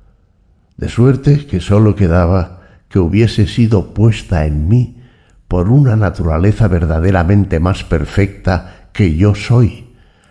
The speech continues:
y poseedora inclusive de todas las perfecciones de que yo pudiera tener idea. Esto es, para explicarlo en una palabra,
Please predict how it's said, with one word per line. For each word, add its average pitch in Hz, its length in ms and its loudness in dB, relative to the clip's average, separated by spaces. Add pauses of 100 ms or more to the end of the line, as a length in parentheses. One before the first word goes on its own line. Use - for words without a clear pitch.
(160)
y 120 140 0
poseedora 85 880 -2
inclusive 113 1000 0 (440)
de - 220 -4
todas 101 420 0
las 95 200 -4
perfecciones 95 1040 -4 (340)
de 87 180 -4
que 80 180 -4
yo 110 220 2
pudiera 98 680 -2
tener 90 440 0
idea. 98 600 -2 (680)
Esto 110 380 0
es, 123 400 -2 (500)
para 82 180 -4
explicarlo 85 880 -2
en 85 140 0
una 113 200 2
palabra, 92 840 -2